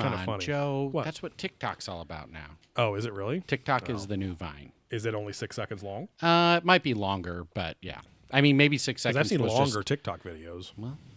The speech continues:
Speaker 2: maybe that's just the, uh, Tik-, maybe Vine set the standard of, like,
Speaker 1: Yeah.
Speaker 2: this is the content, this is the amount of time you need to, like,
Speaker 1: Right.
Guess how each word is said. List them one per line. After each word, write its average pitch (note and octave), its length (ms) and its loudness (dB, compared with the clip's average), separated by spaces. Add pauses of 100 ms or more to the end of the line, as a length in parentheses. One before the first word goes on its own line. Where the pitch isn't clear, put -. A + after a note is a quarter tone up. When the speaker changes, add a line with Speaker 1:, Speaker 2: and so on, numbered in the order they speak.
(140)
Speaker 2:
maybe A2 400 2 (100)
that's G#2 240 -4
just - 220 -6
the, G2 200 -8
uh, F2+ 200 -8
Tik-, - 180 -6
maybe D#3+ 360 0
Vine A#2 400 -2
set - 200 -4
the G2 80 -10
standard F#2 400 -6
of, F2 200 -10
like, E2+ 380 -8
Speaker 1:
Yeah. A2+ 140 -2
Speaker 2:
this A2 160 -2
is F#2 140 -6
the G2 140 -10
content, - 580 -10
this A#2 240 0
is A#2+ 80 0
the B2 100 2
amount G#2+ 240 2
of E2+ 100 -12
time F2 320 -10
you E2+ 120 -10
need D#2+ 320 -14
to, - 80 -10
like, F#2+ 100 -4
Speaker 1:
Right. E2+ 140 -10